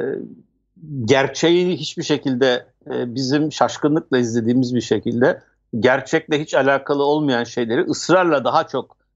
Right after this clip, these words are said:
sürekli ve tekrar tekrar söyleyerek e,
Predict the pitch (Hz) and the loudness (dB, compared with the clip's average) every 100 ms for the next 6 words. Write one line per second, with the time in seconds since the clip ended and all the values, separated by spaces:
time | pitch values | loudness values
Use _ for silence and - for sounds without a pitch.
0 | _ _ - 170 160 - 139 120 - 151 | _ _ -4 0 0 -2 -2 -2 0 0
1 | 156 139 - 123 - 110 - 120 113 120 | 0 0 -2 -8 -4 -6 -4 -6 -2 0
2 | 107 170 196 _ _ _ - | 0 0 -2 _ _ _ -4